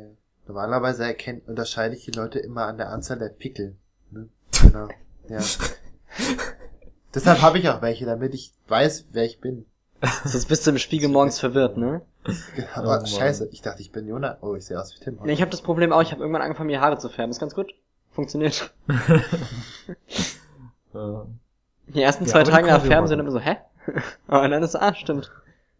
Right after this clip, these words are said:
Speaker 1: Ja.
Speaker 3: Ja, das Schlimme ist, bei
Speaker 2: Chor-,
Speaker 3: denen da
Speaker 2: Choreo war
Speaker 3: Blinkhaare
Speaker 2: gut.
Speaker 3: färben nichts, weil die die so oft neu färben, dass es einfach nur verwirrend ist. Das ist wirklich so. Am Anfang ich so, "Ja, du merkst ja einfach die Haarfarbe, ist doch voll easy." Ah, ah. <laughs> Nee, nee. Tja.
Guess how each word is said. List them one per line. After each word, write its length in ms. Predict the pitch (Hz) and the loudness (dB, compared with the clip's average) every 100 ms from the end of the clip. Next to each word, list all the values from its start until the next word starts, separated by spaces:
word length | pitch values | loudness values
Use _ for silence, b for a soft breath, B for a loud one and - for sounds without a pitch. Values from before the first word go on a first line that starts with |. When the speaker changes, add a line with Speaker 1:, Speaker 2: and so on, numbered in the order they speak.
| _ _ _ _ _ _ _ _ _ _ _ _ _ _ b b b _ | _ _ _ _ _ _ _ _ _ _ _ _ _ _ b b b _
Speaker 1:
Ja. 200 | 104 104 _ _ _ _ _ | -20 -20 _ _ _ _ _
Speaker 3:
Ja, 200 | - 113 - | -4 -4 2
das 140 | 156 151 | 2 6
Schlimme 180 | 185 | 6
ist, 100 | 202 | 6
bei 80 | - | 6
Speaker 2:
Chor-, 100 | 175 | 8
Speaker 3:
denen 100 | 180 | 8
da 80 | 175 | 6
Speaker 2:
Choreo 160 | 165 156 | 6 6
war 60 | |
Speaker 3:
Blinkhaare 200 | 117 123 | 6 6
Speaker 2:
gut. 80 | 123 | 4
Speaker 3:
färben 220 | - 127 | 4 2
nichts, 220 | 135 143 143 | 2 -2 0
weil 100 | 139 | 0
die 80 | |
die 120 | 143 147 | 0 0
so 160 | 175 | 4
oft 160 | 202 202 | 2 4
neu 160 | 185 | 4
färben, 580 | 208 226 - - 127 151 - 349 330 | 4 0 -8 -12 -12 -14 -14 -10 -6
dass 160 | - - | -4 -4
es 120 | - | -4
einfach 220 | 139 190 | 4 8
nur 100 | 165 | 8
verwirrend 420 | - 170 240 208 131 | 6 4 4 4 -2
ist. 240 | 139 - | -6 -4
Das 100 | 170 | -2
ist 160 | 175 185 | -2 -2
wirklich 300 | 196 - 294 | 0 2 2
so. 180 | 143 127 - B B | 2 0 -2 B B
Am 220 | B 156 190 | B 4 4
Anfang 160 | 180 | 2
ich 80 | 156 | 2
so, 100 | - | 2
"Ja, 80 | 120 | 2
du 60 | |
merkst 220 | 120 127 131 | 4 2 0
ja 60 | |
einfach 100 | 123 | -2
die 100 | 127 | 0
Haarfarbe, 400 | 120 208 - 120 | 4 4 2 -2
ist 100 | 120 | 0
doch 80 | 127 | -4
voll 240 | - 143 | 2 2
easy." 380 | 139 190 180 127 - | 4 0 -2 -4 -4
Ah, 120 | 151 - | -6 -4
ah. 180 | 131 - _ B B B | -6 -6 _ B B B
<laughs> 420 | B _ _ - | B _ _ -14
Nee, 260 | 147 151 | -4 -2
nee. 220 | 147 127 139 _ B B B B B B B B _ _ _ _ _ _ _ _ _ | 0 0 -2 _ B B B B B B B B _ _ _ _ _ _ _ _ _
Tja. 300 | - 127 117 | -6 -4 -4